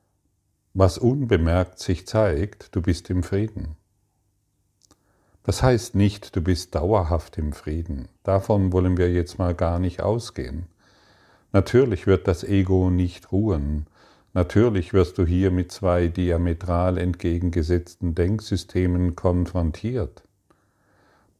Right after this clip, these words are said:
Das eine erzählt dir von der ewigen Gegenwart des Jetzt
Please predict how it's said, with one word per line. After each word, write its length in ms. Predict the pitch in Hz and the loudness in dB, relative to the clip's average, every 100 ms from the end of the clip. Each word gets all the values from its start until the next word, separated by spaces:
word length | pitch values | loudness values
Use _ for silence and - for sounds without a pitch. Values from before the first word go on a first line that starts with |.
| - | -4
Das 240 | 76 78 | -2 0
eine 580 | - 90 98 98 95 95 - _ _ - | 0 0 2 4 4 2 -4 _ _ -10
erzählt 520 | 87 - 92 92 95 | -8 0 0 0 -2
dir 520 | 98 92 95 92 90 - _ _ _ _ _ _ _ _ | -2 0 2 2 0 -6 _ _ _ _ _ _ _ _
von 300 | - 101 87 | -2 2 2
der 280 | 87 90 - | 4 2 2
ewigen 640 | 95 90 92 90 90 90 | 0 0 -2 0 0 0
Gegenwart 840 | 82 87 90 95 92 90 87 - - | 0 -2 -2 -2 0 0 -2 -4 -6
des 200 | 87 - | -6 -2
Jetzt 540 | 92 110 - - - | -4 -4 -12 -20 -20